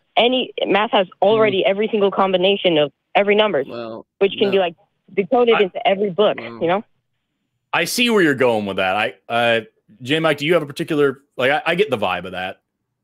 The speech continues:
Speaker 2: Well, I mean, presumably they're gonna be, like, tautological, right? They're gonna, like, it's not gonna be like, um, it's not gonna tell me,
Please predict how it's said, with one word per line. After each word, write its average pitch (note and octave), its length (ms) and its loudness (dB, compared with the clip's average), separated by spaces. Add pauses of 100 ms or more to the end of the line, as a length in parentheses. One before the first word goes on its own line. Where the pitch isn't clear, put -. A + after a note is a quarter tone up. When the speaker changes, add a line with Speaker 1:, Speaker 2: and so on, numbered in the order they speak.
(300)
Speaker 2:
Well, C#3 500 -4 (360)
I - 40 -14
mean, C3+ 640 -14 (140)
presumably D#3 360 -6
they're C3 120 -4
gonna B2 160 -6
be, A#2 100 -4
like, G2+ 160 -12
tautological, A2+ 880 -14
right? C3+ 220 -8
They're A2+ 140 -12
gonna, G#2 240 -14 (200)
like, G#2 260 -14 (300)
it's - 220 -18
not C3 220 -10
gonna A#2 220 -8
be A2+ 320 -10
like, G#2+ 360 -12
um, F#2+ 520 -16 (1160)
it's - 160 -18
not C#3 160 -6
gonna A2+ 280 -6
tell A#2 300 -12
me, G#2 460 -12